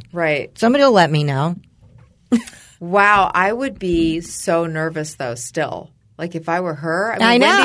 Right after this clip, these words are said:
Speaker 1: you, when do you get to, maybe he's, maybe that's what he's doing. He's, like, making her sweat.
Speaker 2: Right. That's what I told her.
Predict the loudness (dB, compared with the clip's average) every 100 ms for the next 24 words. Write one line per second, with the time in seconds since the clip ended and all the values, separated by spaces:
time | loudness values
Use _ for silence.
0 | 4 2 0 -2 -6 -4 -6 -4 -6 -4
1 | -6 -4 -4 -6 -8 -8 -6 -6 -2 -2
2 | -4 -8 -8 -8 -4 -4 -4 -6 -10 -14
3 | -12 -10 -8 -8 -12 -10 -12 -12 -10 -8
4 | -10 -2 2 4 4 0 -8 -16 _ _
5 | _ _ _ _ _ _ _ _ -4 2
6 | 2 4 6 6 6 2 0